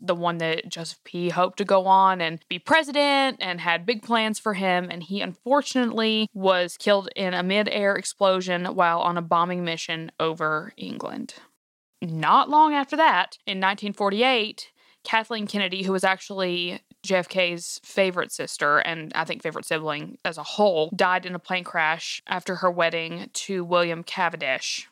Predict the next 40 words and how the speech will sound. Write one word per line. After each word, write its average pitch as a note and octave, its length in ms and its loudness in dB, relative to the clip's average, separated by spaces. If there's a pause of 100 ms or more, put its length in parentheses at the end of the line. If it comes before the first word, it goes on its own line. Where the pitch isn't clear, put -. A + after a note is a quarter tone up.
(600)
Okay, A3 180 2
so G3 160 -2
then A3 280 0
let's G#3 200 -2
get F#3+ 120 -2
into F#3 200 -4
J F3+ 120 2
F F3 120 0
K E3+ 220 -4
and E3+ 100 -8
Jackie B3+ 460 2
in G3+ 60 0
nineteen F3 280 -4
fifty-five. F#3+ 1040 0 (140)
They F#3 120 2
gave F3+ 300 -2
birth F3 260 0
to F#3 140 -2
a F3 60 0
stillborn F#3+ 480 0
daughter E3+ 420 4
who F3 160 -4
they E3+ 100 0
had E3+ 140 -4
planned B3 340 0
to - 100 -6
name G3+ 220 -2
Arabella. E3+ 720 -4 (160)
This A#3 160 2
was G#3+ 100 -8
before G3+ 240 2
Caroline D3+ 460 2
was - 100 -8
born, F3 260 -4
so F3+ 100 -8
that E3+ 180 -2
was E3+ 80 -12
their - 140 -4
first - 280 -6
child. - 380 -6